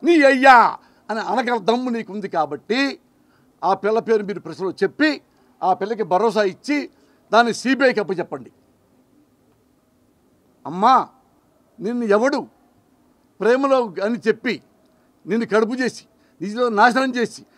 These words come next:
నీకు అబార్షన్ చేయించి, నీకు సినిమా జీవితం కూడా లేకుండా చేశాడు, కనీసం ఒక సంస్కారంగా బతుకుదామన్నా కానీ ఆ బతుకు కూడా లేకుండా చేశాడు అని పవన్ కళ్యాణ్ గారు ఆ అమ్మాయిని మీరు పిసరా కూడా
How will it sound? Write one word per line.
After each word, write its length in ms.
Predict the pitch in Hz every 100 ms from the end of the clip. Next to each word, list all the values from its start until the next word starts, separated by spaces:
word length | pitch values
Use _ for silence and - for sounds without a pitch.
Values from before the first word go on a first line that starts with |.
| _
నీకు 200 | 196 196
అబార్షన్ 440 | 196 269 262 208 214
చేయించి, 400 | 262 240 156 160 - _ _ _ -
నీకు 280 | 254 226 220 135 _ -
సినిమా 320 | 254 277 285
జీవితం 500 | 247 123 285 277 285
కూడా 200 | 262 262 240
లేకుండా 260 | 214 226 208
చేశాడు, 720 | 202 196 196 185 214 180 127 _ _ _ _ _ _ -
కనీసం 400 | 226 277 269 285 220 _ _ _ -
ఒక 80 | 196
సంస్కారంగా 600 | 233 285 277 285 285 285 214
బతుకుదామన్నా 580 | 226 277 294 277 269 269
కానీ 320 | 262 294 269 - -
ఆ 20 |
బతుకు 320 | 180 233 285 240
కూడా 160 | 277
లేకుండా 320 | 247 233 233 -
చేశాడు 640 | 208 - 185 175 208 208 147 _ _ _ _ -
అని 460 | 185 247 285 226 - _ 175
పవన్ 240 | 202 233 180
కళ్యాణ్ 260 | 214 220
గారు 320 | 208 220 175 - _ -
ఆ 120 | 196
అమ్మాయిని 460 | 185 202 233 240 233
మీరు 160 | 226
పిసరా 280 | 185 202 233 226
కూడా 120 | 220